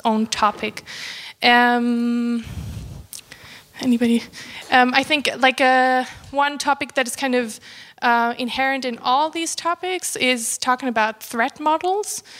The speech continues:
And, uh, what do I mean when I talk about threat modeling? It means that there is no one tool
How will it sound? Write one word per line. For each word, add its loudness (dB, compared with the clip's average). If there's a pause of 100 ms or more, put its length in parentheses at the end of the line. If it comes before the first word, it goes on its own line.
(260)
And, 2
uh, 0
what -4
do -2
I 0
mean -2
when -2
I -2
talk -4
about -6
threat -2
modeling? 0 (440)
It 2
means 0
that 0 (280)
there 2
is -2
no 0
one -2
tool -4